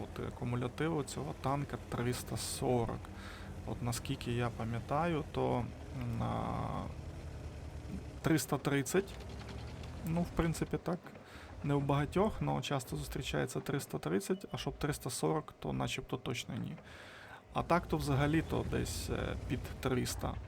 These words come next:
Е, танки, які вводили, то там десь під триста кумулятиви. Тут кумулятиви просто шикарні, начебто як у десятки. Е, танк,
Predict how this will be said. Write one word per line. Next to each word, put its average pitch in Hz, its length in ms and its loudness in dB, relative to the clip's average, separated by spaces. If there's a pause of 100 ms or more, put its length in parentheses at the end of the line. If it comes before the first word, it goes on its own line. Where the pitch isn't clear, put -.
(1040)
Е, 64 180 -2 (100)
танки, 120 340 2
які - 200 0
вводили, 175 540 4
то - 120 0
там 147 240 2
десь 127 140 0
під - 180 -2
триста - 540 -2
кумулятиви. - 600 -2 (120)
Тут 170 180 2 (240)
кумулятиви 131 600 2
просто - 360 0
шикарні, 120 680 2
начебто 123 400 0
як 120 180 0
у - 40 0
десятки. - 580 -2 (4000)
Е, 123 300 2 (240)
танк, 247 480 4